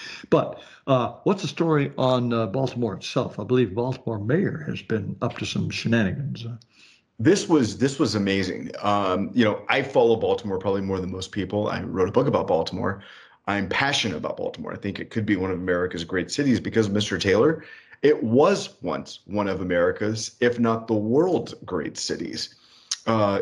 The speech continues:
Speaker 2: if you go to the archives of amrin dot com, sir, you can see that Gregory Hood and I did a great replacement of Baltimore. And a hundred years ago at this time, what percentage do you b-,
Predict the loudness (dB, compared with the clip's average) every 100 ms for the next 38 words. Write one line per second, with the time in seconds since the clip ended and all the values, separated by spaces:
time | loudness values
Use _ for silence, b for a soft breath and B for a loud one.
0 | 0 0 4 4 6 6 4 2 2 6
1 | 6 4 2 4 4 4 2 0 0 -2
2 | -2 -4 -2 0 2 2 0 0 0 -2
3 | -4 -2 -2 0 0 0 B B B B
4 | B 2 2 2 4 4 4 2 2 2
5 | 2 0 2 2 2 2 0 -2 0 0
6 | 0 -4 -2 2 2 0 -4 2 2 2
7 | 0 2 2 0 -8 -2 0 0 0 0
8 | 0 -2 -2 -2 -2 0 0 -4 -8 B
9 | B B 2 4 4 4 4 4 2 0
10 | -2 -6 -4 -2 -2 -4 -8 _ _ _
11 | _ _ 0 2 -2 2 4 2 0 0
12 | 2 2 -2